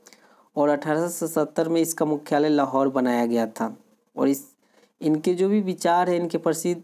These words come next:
पुस्तक हैं सत्य प्रकाश में वर्णित किया गया है और इन्हें भारत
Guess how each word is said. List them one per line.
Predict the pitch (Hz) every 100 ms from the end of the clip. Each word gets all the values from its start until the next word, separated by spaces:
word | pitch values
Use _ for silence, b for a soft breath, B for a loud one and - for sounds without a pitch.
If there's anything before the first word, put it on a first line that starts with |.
| -
पुस्तक | 156 - 170 160 160
हैं | 160 175 214 _ -
सत्य | - 139 156
प्रकाश | 143 131 131 135 -
में | 151
वर्णित | 135 123 127 131
किया | - 151
गया | 147 151
है | 143
और | - - 151
इन्हें | 151 165 160
भारत | 143 139 156